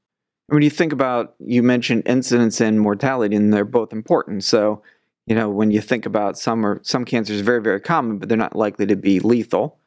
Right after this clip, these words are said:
And so you think about prostate or something like that in a lot of cases. But then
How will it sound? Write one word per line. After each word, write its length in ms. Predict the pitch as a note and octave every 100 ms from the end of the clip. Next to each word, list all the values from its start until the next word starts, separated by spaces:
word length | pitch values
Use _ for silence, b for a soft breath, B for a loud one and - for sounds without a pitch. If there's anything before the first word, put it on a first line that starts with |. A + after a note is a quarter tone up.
| _ _ _ -
And 120 | F#2+
so 80 | G2
you 100 | F#2+
think 160 | G#2
about 260 | F#2+ F#2+ -
prostate 520 | - A2 - - E2+
or 60 | -
something 200 | - F#2+
like 180 | F2+ -
that 200 | G2 -
in 60 |
a 40 | F#2+
lot 160 | F2
of 60 | F2+
cases. 440 | G2+ F2+ - G2
But 220 | - G2+
then 320 | A2 G2+ G2